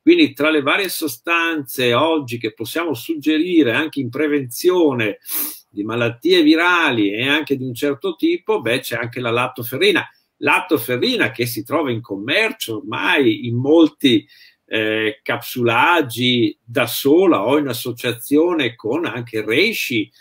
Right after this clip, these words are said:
ci sono in associazione appunto con funghi, in associazione con piante. Ecco, la lattoferrina,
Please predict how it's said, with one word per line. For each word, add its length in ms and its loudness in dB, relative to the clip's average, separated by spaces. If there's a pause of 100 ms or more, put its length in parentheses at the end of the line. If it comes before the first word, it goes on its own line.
(120)
ci 140 -14
sono 240 -2
in 60 -4
associazione 800 -2
appunto 500 -6
con 400 -4
funghi, 520 0
in 60 0
associazione 680 -6
con 220 -6
piante. 640 -2 (280)
Ecco, 260 0
la 120 6
lattoferrina, 960 -2